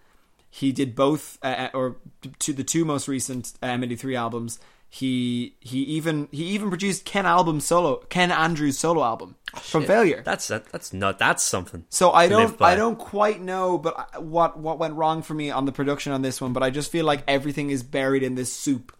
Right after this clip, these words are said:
Speaker 1: Um, when the guitars
Speaker 2: Um.
Speaker 1: go heavy, if you're listening closely, you, you kinda, you do get it, it, you do get a little bit of that fire in the belly, but if,
Speaker 2: Yeah.
Speaker 1: if it's just on in the background,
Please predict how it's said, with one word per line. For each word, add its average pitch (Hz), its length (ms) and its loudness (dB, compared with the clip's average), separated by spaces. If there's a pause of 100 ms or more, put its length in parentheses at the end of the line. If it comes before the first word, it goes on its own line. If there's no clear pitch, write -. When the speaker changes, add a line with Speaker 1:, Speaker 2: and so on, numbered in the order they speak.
(520)
Speaker 1:
Um, 120 420 -4 (180)
when 143 140 0
the 143 80 2
guitars 156 400 4
Speaker 2:
Um. - 60 -2
Speaker 1:
go 151 120 2
heavy, 147 320 0
if 160 80 -2
you're 151 100 2
listening 151 280 0
closely, 156 380 -2
you, 151 200 0
you 143 120 -2
kinda, 139 360 -4
you 135 100 -6
do 151 200 0
get 143 240 -2
it, 127 180 -10 (140)
it, 139 240 -6
you 143 100 -2
do 147 200 0
get 139 200 0
a 131 40 -6
little 135 160 -4
bit 131 140 -6
of 123 40 -6
that 123 220 -4
fire 131 240 0
in 123 80 -6
the 120 80 -8
belly, 117 280 -6
but 117 220 -10
if, 123 80 -2
Speaker 2:
Yeah. 113 160 2
Speaker 1:
if 95 80 -2
it's 95 120 -8
just 170 200 0
on 160 140 2
in 147 40 -2
the 139 60 -2
background, 156 500 0